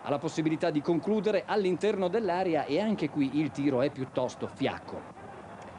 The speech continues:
Adesso il Torino con il giovane brasiliano Pinga, entrato nel finale.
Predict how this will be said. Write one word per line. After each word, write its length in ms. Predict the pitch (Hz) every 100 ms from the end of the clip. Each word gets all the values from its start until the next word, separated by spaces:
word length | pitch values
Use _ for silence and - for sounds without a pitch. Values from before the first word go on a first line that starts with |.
| - -
Adesso 300 | - 202 208
il 60 | 175
Torino 320 | 208 269 190
con 140 | 147
il 80 | 143
giovane 360 | 127 202 175 151
brasiliano 540 | 156 147 170 185 175
Pinga, 340 | - 247 196
entrato 440 | 123 120 160 175 170
nel 140 | 165
finale. 640 | 151 160 180 131 90 78